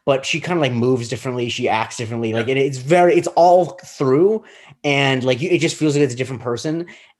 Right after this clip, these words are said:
Speaker 1: And I, I appreciate how they kinda lean into that with, like, Sam and Bucky kinda realizing over time too, like, "Oh, this is not the person that we left." Um, also,
Speaker 2: Yeah,
Speaker 1: she
Speaker 2: she's
Speaker 1: will, yeah.
Speaker 2: almost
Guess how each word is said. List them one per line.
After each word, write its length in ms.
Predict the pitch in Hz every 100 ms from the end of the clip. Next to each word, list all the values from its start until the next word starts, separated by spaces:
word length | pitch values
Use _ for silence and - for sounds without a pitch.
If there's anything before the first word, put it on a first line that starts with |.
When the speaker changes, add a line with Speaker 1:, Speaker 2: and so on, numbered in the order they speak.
| _
Speaker 1:
And 560 | 165 147 135 127 123 117 - _ 90 82 -
I, 200 | - 143
I 120 | 131 143 139 135
appreciate 380 | 139 160 147 135
how 80 |
they 100 | 127
kinda 300 | 120 139 131
lean 240 | 117 123 123
into 200 | 120 120
that 160 | 117
with, 120 | 110 110
like, 240 | 107 104
Sam 340 | - 139 127
and 80 | 120
Bucky 220 | 113 117 -
kinda 220 | 135 110
realizing 560 | 107 117 110 104 98
over 160 | 104 104
time 240 | 107 110
too, 200 | 101 110
like, 200 | 98 98 - - -
"Oh, 160 | 131
this 220 | 120 117 123
is 60 |
not 160 | 120 110
the 60 | -
person 280 | 110 98
that 60 | 110
we 120 | 98
left." 380 | 92 98 - _ _ _ _ -
Um, 340 | 98 95 90
also, 180 | - 147
Speaker 2:
Yeah, 60 | 202
Speaker 1:
she 180 | - 147
Speaker 2:
she's 100 | 165
Speaker 1:
will, 160 | 175
yeah. 80 | 170
Speaker 2:
almost 360 | 175 165 -